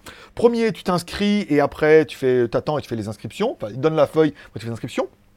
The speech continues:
Après ils t'envoient sur un numéro deux, où là ils prennent ta, ta tension et regardent si t'es en bonne santé. Numéro trois, tu fais le vaccin, et numéro quatre, t'attends une demi-heure pour savoir s'il n'y a pas des effets avant de rentrer chez toi.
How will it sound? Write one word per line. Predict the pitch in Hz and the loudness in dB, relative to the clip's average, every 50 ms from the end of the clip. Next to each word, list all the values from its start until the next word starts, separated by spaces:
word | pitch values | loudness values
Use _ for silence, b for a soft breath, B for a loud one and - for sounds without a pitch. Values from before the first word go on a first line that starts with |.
| _ _ _ _ _ _ _ - | _ _ _ _ _ _ _ -8
Après | 143 - 196 196 | -4 0 0 0
ils | |
t'envoient | 196 196 185 202 208 | 0 0 0 0 -2
sur | - - 165 156 | -2 -2 -4 -2
un | 151 | -2
numéro | 165 208 240 254 247 226 220 208 | -2 -2 0 0 2 2 2 2
deux, | 170 170 220 226 233 208 B B B B B B B B B B | 0 0 0 0 0 -4 B B B B B B B B B B
où | - 190 190 190 | -6 -4 -2 2
là | 196 202 196 202 202 202 185 190 | 2 4 4 6 4 4 2 2
ils | 139 139 123 | -4 -6 -6
prennent | - - 180 175 147 | -2 -2 -2 -2 0
ta, | - 151 135 135 131 123 | 2 4 6 6 6 4
ta | - 139 | 4 0
tension | - - 147 - - - - 170 170 165 160 | -4 -4 -6 -8 -8 -4 -2 -2 0 0 -2
et | 139 | -4
regardent | 117 107 117 131 | -4 -4 -4 -6
si | 139 - - | -6 -8 -6
t'es | 117 | -6
en | 110 113 | -4 -4
bonne | 113 120 110 | -4 -4 -6
santé. | - - 117 - 180 240 359 b b b b b b b 143 | -6 -10 -8 -4 -4 -4 -4 b b b b b b b -6
Numéro | 180 233 254 254 220 220 220 | -4 -2 0 0 0 0 -2
trois, | 214 - - 202 196 196 190 180 - | -4 -4 -2 2 2 4 4 2 0
tu | - - 135 | -4 -12 -14
fais | - - 170 | -4 -2 -2
le | 165 143 | -2 0
vaccin, | 139 - - - 170 190 359 - B B B B B B - | -2 -4 -4 -6 -6 -6 -6 -8 B B B B B B -4
et | - 240 240 | -2 -2 0
numéro | 233 226 214 214 190 185 175 | 0 0 0 0 2 0 0
quatre, | 180 - 226 247 - | 0 -4 -8 -6 -6
t'attends | 190 - - 185 190 | -8 -4 -2 -2 -2
une | 190 185 | 0 2
demi-heure | 175 190 170 151 156 175 208 - | 2 0 0 2 0 0 0 -2
pour | - 123 | -4 -6
savoir | - 123 117 139 151 | -4 -2 -2 -2 -4
s'il | - - | -4 -10
n'y | 123 | -10
a | - | -6
pas | 135 127 | -6 -6
des | 123 120 98 101 | -6 -6 -6 -8
effets | 101 - - 147 | -10 -8 -6 -4
avant | 147 117 127 | -4 -4 -6
de | 120 | -8
rentrer | 117 127 - - | -8 -10 -10 -10
chez | 165 - 135 | -12 -12 -16
toi. | - - | -16 -18